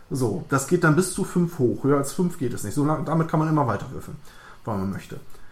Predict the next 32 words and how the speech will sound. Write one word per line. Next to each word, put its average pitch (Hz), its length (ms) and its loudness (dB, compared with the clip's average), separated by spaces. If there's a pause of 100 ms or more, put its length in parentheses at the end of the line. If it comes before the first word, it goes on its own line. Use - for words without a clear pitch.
(280)
Ähm, 120 340 0
das 123 160 4
finde 190 160 6
ich 185 60 0
schon 175 120 2
eine 147 100 4
sehr 160 180 2
interessante 156 760 0
Mechanik, 135 460 0
weil 104 180 0
sie 123 160 -2
halt, 123 340 2 (480)
was 147 280 2
riskiere 170 400 2
ich 117 160 -2
jetzt? 104 360 -4
Ähm, 123 220 2
riskiere 131 360 2
ich, 160 60 2
dass 147 140 0
Soldaten 143 460 4
töten, 196 240 0
dann 131 100 2
müssen 135 260 0
wir 139 120 -6
die, - 100 -12
äh, 127 140 0
Soldaten 123 420 -2
sterben, 147 340 0 (380)
dann 135 160 6
müssen 143 300 4
wir 127 340 4